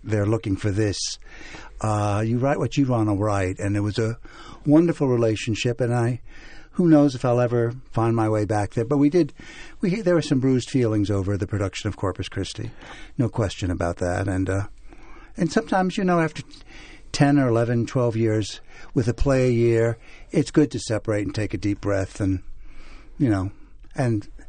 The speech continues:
in that time, they've opened that beautiful new theater on Broadway. Uh, so they've, you know, they, they hardly, uh, m-, miss me or need me. They're doing fine. And, uh,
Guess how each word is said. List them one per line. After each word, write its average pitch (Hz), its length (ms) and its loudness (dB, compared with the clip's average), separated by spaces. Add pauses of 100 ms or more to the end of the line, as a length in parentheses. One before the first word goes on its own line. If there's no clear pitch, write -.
(300)
in 131 140 2
that 127 180 0
time, 113 260 2
they've 95 160 0
opened 98 300 0
that 92 260 -4
beautiful 117 320 0
new 98 140 2
theater 95 280 -2
on 90 120 -2
Broadway. 92 540 -2 (600)
Uh, 90 640 0
so 87 460 -2
they've, 95 540 -4 (500)
you 113 120 2
know, 98 100 2
they, 98 200 0
they 95 220 0
hardly, 92 680 0
uh, 101 140 -2 (580)
m-, 135 320 -2
miss 139 340 0
me 107 220 0
or 95 240 0 (320)
need 143 320 8
me. 107 400 -2
They're 110 160 2
doing 120 220 2
fine. 104 560 2 (440)
And, 107 380 0
uh, 101 320 2